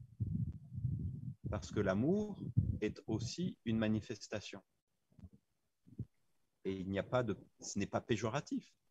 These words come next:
c'est juste reconnaître la nature, comme la lumière, la conscience sont également des manifestations. Le non manifesté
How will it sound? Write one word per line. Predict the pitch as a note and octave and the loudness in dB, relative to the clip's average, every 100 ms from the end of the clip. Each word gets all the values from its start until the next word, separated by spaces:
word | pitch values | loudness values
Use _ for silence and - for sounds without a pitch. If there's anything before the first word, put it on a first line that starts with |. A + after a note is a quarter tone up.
| _ _ - | _ _ -20
c'est | - G#2 | -6 -4
juste | A#2 E3 - | -2 -4 0
reconnaître | C#3 C#3 A#2+ C3+ - - - | 0 2 2 0 -4 -14 -10
la | G2 G2 | 0 2
nature, | G#2+ - - G#2+ - _ _ _ _ _ | 2 -2 -6 -6 -6 _ _ _ _ _
comme | - A2+ A2 - | 0 0 0 -2
la | G#2 F#2+ | 2 4
lumière, | F#2+ G2+ F#2+ A#2 E3 G3 - _ _ _ | 4 4 4 2 2 -2 -8 _ _ _
la | G2 F2 | -4 -4
conscience | - B2 - F#2+ F#2+ C#3+ - - _ _ _ | -2 -4 -4 -6 -6 -8 -12 -20 _ _ _
sont | G#2+ F#2 - | -8 -8 -4
également | B2+ D3+ A#2 A#2+ D#3 | -2 0 0 0 -2
des | A#2+ A2 | -2 0
manifestations. | A2 G#2+ - - G2+ F2+ - F2+ - _ _ _ _ _ _ _ _ _ _ _ _ _ _ _ _ _ _ _ _ _ _ _ _ _ _ _ _ _ _ _ - | 0 -2 -6 -8 -6 -6 -10 -14 -18 _ _ _ _ _ _ _ _ _ _ _ _ _ _ _ _ _ _ _ _ _ _ _ _ _ _ _ _ _ _ _ 0
Le | G2+ G2+ | 4 6
non | A#2 C#3 | 8 6
manifesté | A2+ A2+ - G2 - - E3 | 4 2 0 -6 -4 -2 -2